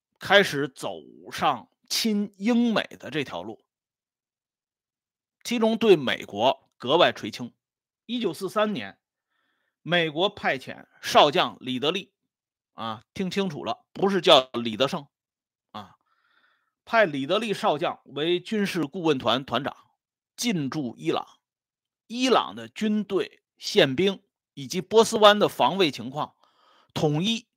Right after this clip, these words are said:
交到美军顾问团手中。而在一九四九年，巴列维国王因为亲美，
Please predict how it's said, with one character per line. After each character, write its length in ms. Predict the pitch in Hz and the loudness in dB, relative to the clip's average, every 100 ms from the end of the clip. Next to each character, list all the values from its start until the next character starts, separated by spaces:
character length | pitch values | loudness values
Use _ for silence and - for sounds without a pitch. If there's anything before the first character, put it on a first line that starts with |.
| - | 0
交 220 | 208 185 | 6 8
到 140 | 175 | 8
美 220 | 135 120 104 | 4 0 -4
军 180 | 170 | -6
顾 140 | 165 160 | -4 0
问 120 | 123 | 0
团 220 | 110 110 | 0 -4
手 140 | 120 78 | -6 -12
中。 180 | 123 - _ _ _ _ _ _ _ _ _ _ _ _ _ _ _ _ _ _ _ _ _ _ _ _ _ _ _ _ _ _ _ _ _ _ _ _ _ _ _ _ _ - | -14 -18 _ _ _ _ _ _ _ _ _ _ _ _ _ _ _ _ _ _ _ _ _ _ _ _ _ _ _ _ _ _ _ _ _ _ _ _ _ _ _ _ _ -4
而 160 | 175 | -2
在 300 | 233 233 185 - | 0 2 0 -2
一 160 | 233 240 | -12 -8
九 140 | 175 | -8
四 220 | 143 226 | -8 -10
九 160 | 143 104 | -10 -10
年， 320 | 101 127 - _ _ _ _ _ _ _ _ _ _ _ _ _ _ _ - | -10 -10 -12 _ _ _ _ _ _ _ _ _ _ _ _ _ _ _ 6
巴 180 | 196 | 8
列 160 | 196 165 | 8 6
维 180 | 131 151 | 2 0
国 220 | 135 127 | 2 2
王 280 | 107 110 117 _ _ | 2 0 -6 _ _
因 240 | 170 180 165 | -6 -4 -2
为 160 | 135 | -2
亲 260 | 131 - 220 | -2 -4 -4
美， 440 | 214 - - - | -4 -6 -10 -20